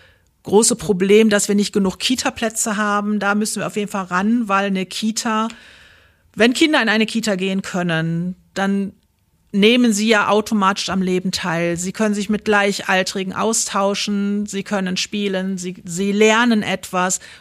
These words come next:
und, äh, sie erhalten auch eine Versorgung. Also jedes Kind sollte auf jeden Fall einen Kita-Platz haben,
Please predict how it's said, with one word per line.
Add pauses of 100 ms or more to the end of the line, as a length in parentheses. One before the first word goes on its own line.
(100)
und,
äh,
sie
erhalten
auch
eine
Versorgung.
Also
jedes
Kind
sollte
auf
jeden
Fall
einen
Kita-Platz
haben,